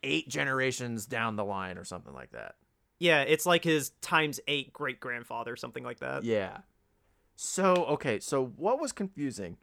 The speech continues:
Speaker 1: What kind of heads up were we given that Scorpion was alive when he shows back up?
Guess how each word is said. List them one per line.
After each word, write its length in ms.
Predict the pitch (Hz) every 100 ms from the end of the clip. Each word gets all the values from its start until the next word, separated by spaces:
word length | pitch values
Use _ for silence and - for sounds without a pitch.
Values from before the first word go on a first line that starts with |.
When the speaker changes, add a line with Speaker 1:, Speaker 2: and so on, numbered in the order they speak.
| _ _ _ _ _ _ _ _ _ _ _ _ _ _ _ _ _ _ _ _ _ _ _ - 143
Speaker 1:
What 280 | 233 480 -
kind 240 | 339 339
of 60 | 214
heads 280 | 214 214
up 200 | 220 226
were 140 | 220 214
we 120 | 202
given 380 | 151 139 180 165
that 160 | 151
Scorpion 560 | - - 131 135 156 143
was 160 | 143 123
alive 800 | 110 101 98 104 131 160 165 - _
when 180 | 143 156
he 100 | 170
shows 280 | - 185 165
back 240 | 170 175
up? 240 | 165 190